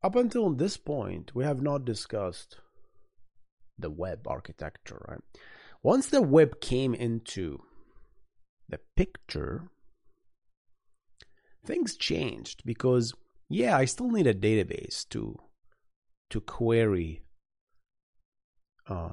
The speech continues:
to put my blog post, right? Like WordPress. And I need to query that. But wait a minute. Now, my users hit a U R L on their browser. Does that mean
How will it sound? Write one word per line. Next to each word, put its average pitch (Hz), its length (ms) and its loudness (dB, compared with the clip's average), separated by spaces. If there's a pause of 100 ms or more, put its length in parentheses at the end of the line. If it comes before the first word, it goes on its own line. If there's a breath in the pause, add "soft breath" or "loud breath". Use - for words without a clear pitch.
(100)
to 101 100 -8
put 120 300 0
my 92 160 0
blog 90 720 2 (400 loud breath)
post, - 720 -4
right? 50 180 -8 (240)
Like 50 240 -10
WordPress. - 800 -4 (680 soft breath)
And - 100 -4
I 92 80 0
need 98 160 -2
to - 80 -6
query 104 460 0
that. 64 320 -8 (120)
But - 140 -10 (340)
wait 147 580 -2
a 65 100 0
minute. 50 260 -8 (800 soft breath)
Now, 123 300 0 (160)
my 123 260 2
users 131 800 0 (380)
hit 127 180 2
a 120 40 4
U 117 220 4
R 98 160 2
L 113 400 -2 (560)
on 85 160 -6
their 82 140 -2
browser. 85 580 -4 (2750)
Does 107 260 0
that 208 200 2
mean 233 320 4